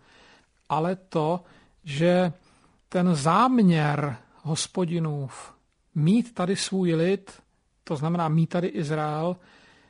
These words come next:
je mnohem staršího data, než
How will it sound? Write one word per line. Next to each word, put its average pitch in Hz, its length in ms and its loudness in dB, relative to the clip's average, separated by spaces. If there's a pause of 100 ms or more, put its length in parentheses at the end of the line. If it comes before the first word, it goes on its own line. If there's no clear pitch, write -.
(420)
je 175 260 0
mnohem 190 460 8
staršího 190 600 0
data, 180 560 0
než 170 600 -4